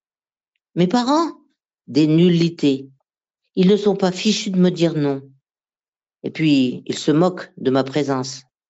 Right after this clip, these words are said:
Le matin, quand je pars au lycée, ils sont encore au lit.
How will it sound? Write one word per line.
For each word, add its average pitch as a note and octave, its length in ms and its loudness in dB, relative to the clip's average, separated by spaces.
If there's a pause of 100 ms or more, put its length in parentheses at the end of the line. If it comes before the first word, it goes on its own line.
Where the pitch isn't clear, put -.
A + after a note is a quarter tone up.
(760)
Le D#3 120 0
matin, E3+ 360 0
quand F#3+ 160 0
je - 80 -6
pars D#3+ 180 0
au D#3 80 2
lycée, G#3 560 0 (420)
ils C3+ 80 -6
sont D3 240 -2
encore D3 300 0
au D#3+ 80 4
lit. C3 380 -4